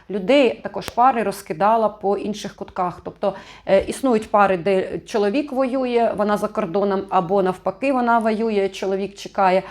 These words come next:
а також ті пари, які знаходяться в Україні. Що змінилось? Змінилось багато. З одного боку, позитивне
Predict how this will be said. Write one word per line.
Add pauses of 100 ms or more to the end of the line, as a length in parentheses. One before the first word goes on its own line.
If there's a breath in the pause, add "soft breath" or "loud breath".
(200 loud breath)
а
також
ті
пари,
які
знаходяться
в
Україні. (260 loud breath)
Що
змінилось?
Змінилось
багато. (760 loud breath)
З
одного
боку,
позитивне